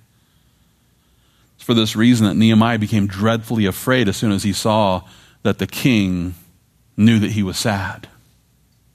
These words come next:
He was dreadfully afraid. And with all this in mind, I want to consider how Nehemiah responds here to the king. Uh, if you would, let's back up and begin reading once again at verse two. Here Nehemiah writes, "The king said to me, 'Why is your face sad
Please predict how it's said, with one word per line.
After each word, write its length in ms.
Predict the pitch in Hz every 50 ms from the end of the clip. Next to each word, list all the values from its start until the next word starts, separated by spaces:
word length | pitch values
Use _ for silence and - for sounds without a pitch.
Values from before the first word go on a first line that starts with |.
| _ _ _ _ _ _ _ _ _ _ _ _
He 100 | - 127
was 120 | 123 107 120
dreadfully 440 | - 131 131 123 - 135 120 113
afraid. 360 | 107 107 110 - 127 131 131 117
And 80 | 107
with 100 | 107 104
all 160 | 135 120 131
this 160 | 127 123 110 -
in 100 | 117 110
mind, 300 | 117 123 127 117 104 -
I 280 | - - - - - -
want 100 | 131 135
to 40 | 135
consider 320 | - 135 120 - 151 139 135
how 80 | 127
Nehemiah 420 | 113 117 127 127 123 123 123 117 101
responds 540 | 101 107 - - - 120 123 131 127 120
here 140 | - 120 107
to 100 | 101 123
the 140 | 110 101 101
king. 400 | - - 135 131 120 110 107 113 - - - - -
Uh, 320 | 107 98 101 110 113 95 92
if 140 | 117 110 117
you 80 | 135
would, 140 | 135 143 131
let's 120 | 123 104 -
back 280 | - 127 127 135 -
up 120 | 143 120 117
and 80 | 117
begin 280 | 113 117 113 131 123 120
reading 240 | 120 123 123 123 127
once 160 | 123 117 123
again 180 | 120 123 120
at 80 | 117 101
verse 240 | 110 110 101 - -
two. 300 | - - 147 139 131 123 127 - - - - - -
Here 100 | 151 131
Nehemiah 440 | 131 139 139 131 131 131 127 120
writes, 320 | 113 120 120 120 113 - -
"The 100 | 120 113
king 320 | 113 - 160 151 147 147
said 300 | 127 - - 160 143 135
to 80 | 123 113
me, 240 | 113 127 135 131 120
'Why 460 | 117 113 117 120 123 135 143 151 156
is 460 | 156 160 - - 147 147 139 131 127
your 240 | 131 135 131 131 127
face 340 | 127 - 139 127 117 110 -
sad 840 | - - - - 156 147 139 123 113 107 104 107 110 110 110 110